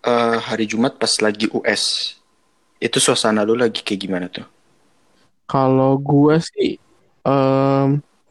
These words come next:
Speaker 2: soalnya ini kan corona itu kalau nggak salah baru muncul-munculnya, baru trending-trendingnya itu kan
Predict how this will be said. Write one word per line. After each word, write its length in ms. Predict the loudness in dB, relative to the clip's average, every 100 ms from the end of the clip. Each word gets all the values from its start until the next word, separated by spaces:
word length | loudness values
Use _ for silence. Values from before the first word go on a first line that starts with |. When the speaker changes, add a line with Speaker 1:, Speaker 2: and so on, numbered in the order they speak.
| _
Speaker 2:
soalnya 240 | 0 4 4
ini 40 | 4
kan 160 | 4 4
corona 480 | 4 4 4 2
itu 160 | 2 0
kalau 240 | 2 2 4
nggak 80 | 2
salah 320 | 2 2 2
baru 320 | 2 2 4
muncul-munculnya, 1200 | 4 4 4 4 4 4 4 2 2 4 4 4
baru 400 | 4 4 4 2
trending-trendingnya 1400 | 2 2 2 4 4 2 2 2 2 4 4 4 2 2
itu 160 | 2 2
kan 240 | 4 2